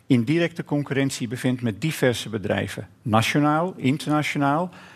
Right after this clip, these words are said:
uit de profit- en non-profit sector.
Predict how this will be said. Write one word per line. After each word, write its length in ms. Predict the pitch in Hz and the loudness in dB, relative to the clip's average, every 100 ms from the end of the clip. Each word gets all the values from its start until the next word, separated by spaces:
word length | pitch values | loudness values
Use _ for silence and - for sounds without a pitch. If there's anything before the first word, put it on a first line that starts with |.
| - | -6
uit 200 | - 147 | 0 0
de 80 | 139 | 0
profit- 440 | - 147 156 147 - | 0 2 2 -4 -4
en 220 | - 139 131 | 2 4 4
non-profit 600 | 131 117 120 101 - - | 2 0 -4 -4 -6 -8
sector. 420 | 101 95 - | -8 -8 -12